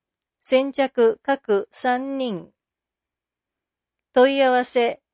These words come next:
健康福祉政策課、電話、八四一の一四六一。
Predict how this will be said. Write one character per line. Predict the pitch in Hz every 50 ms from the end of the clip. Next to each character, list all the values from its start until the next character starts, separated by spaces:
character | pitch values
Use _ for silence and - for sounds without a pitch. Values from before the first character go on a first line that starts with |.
| _ _ _ _ _ _ _
健 | 277 277 311 311 302 -
康 | 302 294 294 247
福 | 240 254 - 277
祉 | - - 277
政 | - - 262 247 247 247
策 | - 254 240 - 240 233
課、 | _ 233 220 214 - - _ _ _ _ _ _ _ _ _ _ _
電 | 208 233 240 254 262 262 254
話、 | 247 240 208 190 - _ _ _ _ _ _ _ _ _
八 | - 269 254 - - 320 330
四 | 320 302 269 233 214 208
一 | 214 220 - - 262 240
の | 202 185 190 - - -
一 | 254 233 - - 302 320
四 | 311 294 269 226 202
六 | 208 214 - 247 240 233
一。 | 226 220 - - - 185 185 185 -